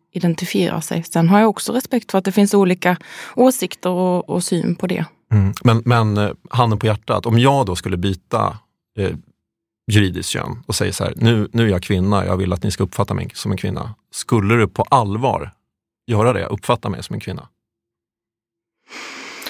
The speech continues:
Speaker 1: Jag skulle respektera din vilja att bli betraktad som kvinna, kalla dig vid det namn som du vill bli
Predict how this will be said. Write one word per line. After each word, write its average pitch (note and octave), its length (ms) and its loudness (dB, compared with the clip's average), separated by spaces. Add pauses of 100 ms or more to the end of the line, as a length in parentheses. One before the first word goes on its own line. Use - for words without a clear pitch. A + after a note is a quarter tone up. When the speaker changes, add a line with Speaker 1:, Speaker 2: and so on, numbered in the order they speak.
(720)
Speaker 1:
Jag B3 240 6
skulle A#3 340 4
respektera G#3 680 2
din F#3+ 360 4
vilja G#3+ 520 2
att G#3+ 240 2
bli A3 240 2
betraktad F#3 640 -2
som F#3+ 180 2
kvinna, F#3 520 4
kalla G3 300 4
dig F3+ 140 4
vid G3 140 4
det F#3+ 140 4
namn F#3 360 4
som G3 240 2
du G3+ 120 4
vill F#3 340 2
bli F#3 460 2